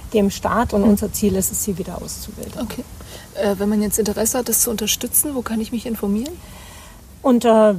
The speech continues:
Speaker 1: w w w punkt urwaldprojekte punkt d e
Speaker 2: Okay.
Speaker 1: auf unserer Website steht eigentlich alles drauf. Vom Volontär bis zum Spendenkonto, auch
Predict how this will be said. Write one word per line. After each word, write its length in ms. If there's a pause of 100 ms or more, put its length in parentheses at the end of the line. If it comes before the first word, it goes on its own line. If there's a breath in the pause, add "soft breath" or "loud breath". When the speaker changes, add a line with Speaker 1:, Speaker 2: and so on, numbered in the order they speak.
Speaker 1:
w 220
w 200
w 240
punkt 400 (120)
urwaldprojekte 1400 (100)
punkt 440 (180)
d 140
e 220
Speaker 2:
Okay. 100 (180)
Speaker 1:
auf 220
unserer 340
Website 480 (420)
steht 240
eigentlich 300
alles 220
drauf. 280
Vom 300
Volontär 720
bis 320
zum 300
Spendenkonto, 840
auch 260